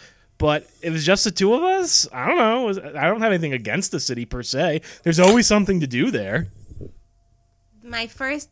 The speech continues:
Speaker 2: wiener dog love was my roommate's dog when I lived in Boston. And that dog was deathly terrified of all things city life. He was, he was terrified. <laughs> He came to stay with us for a weekend.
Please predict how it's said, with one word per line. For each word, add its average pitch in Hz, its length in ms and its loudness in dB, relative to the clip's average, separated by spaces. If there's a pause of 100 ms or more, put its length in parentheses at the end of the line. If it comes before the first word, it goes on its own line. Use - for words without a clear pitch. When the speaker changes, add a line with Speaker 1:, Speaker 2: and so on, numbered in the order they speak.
(140)
Speaker 2:
wiener 247 360 -6
dog 208 340 -2
love 190 300 0
was 175 240 -8
my 190 100 -4
roommate's 190 540 -6
dog 160 240 -6
when 175 120 -8
I 170 100 -6
lived 165 200 -10
in 160 100 -10
Boston. 147 500 -12 (260)
And 214 180 -6
that 202 220 -2
dog 190 260 0
was 180 160 -8
deathly 190 540 -6
terrified 160 500 -6
of 160 180 -10
all 180 200 0
things 180 340 -8
city 165 300 -8
life. 156 420 -10 (460)
He 214 280 -10
was, 202 360 -6 (460)
he 302 160 -6
was 226 180 -6
terrified. 180 640 -4
<laughs> 320 80 -4 (180)
He 330 80 -6
came 262 200 -2
to 269 60 2
stay 233 280 0
with 202 160 -6
us 180 200 -2
for 180 140 -4
a 175 80 0
weekend. 170 460 -2